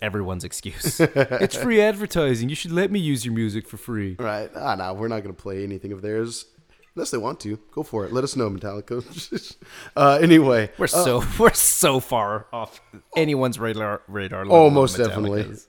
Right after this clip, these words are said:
Speaker 2: Most definitely. Um, but yeah, no, the trailer looks fun, though. I'm looking forward to it. I, I can't wait. W-, when is this movie due to come out? Uh, twenty twenty?
Speaker 1: Uh, I think so, yeah.
Speaker 2: Pretty soon.
Speaker 1: Yeah.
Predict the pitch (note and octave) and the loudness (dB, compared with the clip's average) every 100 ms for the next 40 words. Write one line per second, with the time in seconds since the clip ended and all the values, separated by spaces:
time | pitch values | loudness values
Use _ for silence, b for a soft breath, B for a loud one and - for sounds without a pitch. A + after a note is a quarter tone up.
0 | - C#3 B2 A2+ A#2 A2 A2 G#2+ G#2+ B | -8 0 0 0 -4 -4 -4 -6 -6 B
1 | B B - D3+ C#3 C#3 C#3 F3 G3+ C#4+ | B B -2 0 2 2 2 0 2 0
2 | F#4+ D#3 A#3+ D3+ - - D#4+ D4+ C#4 - | 0 0 -2 -2 -6 -2 0 -2 -4 -2
3 | E4 D#4+ D4 B2+ D#3+ F#3+ F#3+ F#3+ G#3 A3+ | 0 0 -2 -2 -2 -4 -4 0 2 2
4 | - C3+ G2 A2+ B2+ - b b b b | 0 -4 -4 -2 -4 -4 b b b b
5 | _ _ A#2+ D3 C3 C#3 G#2+ C3+ D#3 F3 | _ _ -8 -2 0 0 -2 -2 2 4
6 | A3+ A#3 G3+ A#3 A3+ A#3+ F#3+ F3 A3+ G3 | 2 -2 -4 -4 -2 -6 -6 -8 -8 -6
7 | A#3 G#3+ - C3+ B2+ - D3 C3+ F3+ F#3+ | -4 -4 -8 -16 -14 0 2 2 2 -2
8 | F#3+ G#3 D4 _ _ - A2+ A#2 A2+ A#2 | 0 -4 -4 _ _ -8 -4 -2 -2 -4
9 | A2+ E3+ - G2 G2+ G3 F#3 G#3+ F#3+ A2+ | -8 -12 -10 -10 -6 -4 -2 0 0 -2
10 | _ G#2+ G#2+ G2+ | _ -4 -2 -4